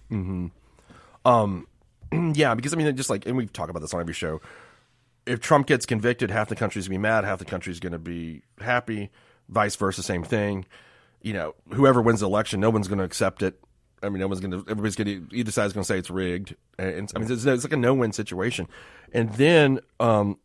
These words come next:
then the scenario that I thought was really interesting, we were talking about, like, what if Trump, and it doesn't look like this is going to happen,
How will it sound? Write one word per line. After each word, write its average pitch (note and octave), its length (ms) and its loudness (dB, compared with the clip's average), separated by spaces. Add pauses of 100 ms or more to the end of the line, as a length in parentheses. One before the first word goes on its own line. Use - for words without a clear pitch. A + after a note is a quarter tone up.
(140)
then E3+ 140 6
the G3+ 100 6
scenario B2 320 2
that A2 120 2
I A#2 60 2
thought A2 240 0
was F#2 160 -8
really G2+ 200 -2
interesting, G2+ 280 -4
we F#2+ 60 -4
were G2+ 80 -4
talking G#2+ 140 -2
about, E2+ 180 -4
like, E2+ 100 -6
what B2+ 280 -2
if - 260 0
Trump, - 400 -2 (500)
and B2 60 0
it A#2 60 0
doesn't D3 200 6
look B2+ 120 2
like G#2+ 100 -2
this A#2+ 160 -4
is B2 60 -8
going A#2+ 160 0
to - 80 -8
happen, F2 500 -6